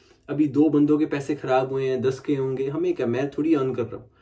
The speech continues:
या मेरे को थोड़ी तुमने पैसे दिए, अपने एजेंट को दिए तो एजेंट को बोलना। मैं तो आपके पैसे बचा रहा हूँ, ये भी नहीं कह रहा हूँ कि जो बच रहे हैं कि मेरे को दे दो। भाई हमें कुछ नहीं चाहिए, आपसे कुछ भी नहीं चाहिए, just free knowledge, free knowledge मिल रही है। पाँच मिनट,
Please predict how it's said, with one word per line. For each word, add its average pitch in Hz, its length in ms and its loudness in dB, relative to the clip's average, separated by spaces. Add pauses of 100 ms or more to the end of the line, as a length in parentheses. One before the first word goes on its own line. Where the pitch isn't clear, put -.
(180)
या 120 60 -2
मेरे 120 140 2
को 156 120 4
थोड़ी 151 200 4
तुमने 156 280 2
पैसे 139 280 -2
दिए, 120 160 0
अपने 139 240 2
एजेंट 139 340 2
को 156 100 2
दिए 143 200 2
तो 151 160 2
एजेंट 143 300 2
को 147 120 0
बोलना। 117 420 -2 (380)
मैं 127 120 -4
तो 170 80 2
आपके 143 260 0
पैसे 143 460 0
बचा 151 320 0
रहा 123 120 0
हूँ, 131 100 0
ये 139 180 4
भी 170 100 6
नहीं 175 100 4
कह 160 100 4
रहा 151 100 4
हूँ 190 80 4
कि 202 60 4
जो 170 120 8
बच 131 240 2
रहे 151 120 6
हैं 160 100 2
कि 165 80 -2
मेरे 143 160 4
को 147 120 2
दे 127 140 2
दो। 101 220 -6 (400)
भाई 135 160 2
हमें 143 200 -2
कुछ 147 220 -6
नहीं 147 140 0
चाहिए, 113 380 -2
आपसे 110 320 -8
कुछ - 300 -6
भी 147 120 4
नहीं 147 140 4
चाहिए, 151 420 -4 (140)
just 156 240 -6 (240)
free 196 240 -6
knowledge, 120 360 0
free 165 220 -2
knowledge 151 320 4
मिल 139 160 2
रही 123 240 -4
है। 92 160 -6 (540)
पाँच 135 320 2
मिनट, 160 240 2